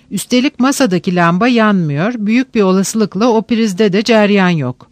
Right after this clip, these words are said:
Çantalarla gelen yetkiliye durumu bildiriyorum.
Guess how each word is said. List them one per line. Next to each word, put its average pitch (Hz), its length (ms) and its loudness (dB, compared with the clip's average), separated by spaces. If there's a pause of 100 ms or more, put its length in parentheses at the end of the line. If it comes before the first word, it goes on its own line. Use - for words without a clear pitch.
(920)
Çantalarla 233 720 2
gelen 208 320 2
yetkiliye 190 680 0
durumu 202 320 0
bildiriyorum. 170 680 0